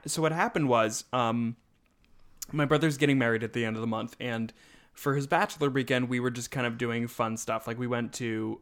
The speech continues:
um, like, Westchester area, and,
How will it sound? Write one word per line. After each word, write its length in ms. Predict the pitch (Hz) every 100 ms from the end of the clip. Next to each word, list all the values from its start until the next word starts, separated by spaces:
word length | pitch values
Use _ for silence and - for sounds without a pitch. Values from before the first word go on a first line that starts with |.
| -
um, 420 | 117 113 113 110 -
like, 180 | 117 -
Westchester 720 | 143 131 - 127 113 143 113
area, 500 | 113 110 113 113 123 _ - - - - -
and, 500 | 131 113 110 113